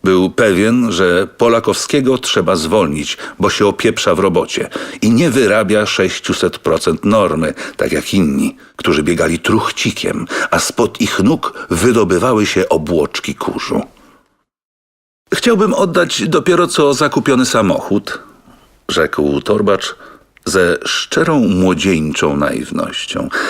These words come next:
Właściciel salonu spojrzał na niego z nieukrywaną pogardą.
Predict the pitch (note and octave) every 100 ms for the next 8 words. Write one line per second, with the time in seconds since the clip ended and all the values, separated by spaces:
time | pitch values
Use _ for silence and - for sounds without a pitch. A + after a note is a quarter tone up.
0 | - - - - - _ E2 D#2 - D#2+
1 | D2+ - D2 D2 D#2 - - D2+ D2+ D2+
2 | D2 D2+ D2+ E2+ F2 E2 D#2+ F#2 F2+ F#2
3 | F2 - E2 D#2 D2 C#2+ D2 D2+ - C#2+
4 | C#2 - - B1+ B1 B1+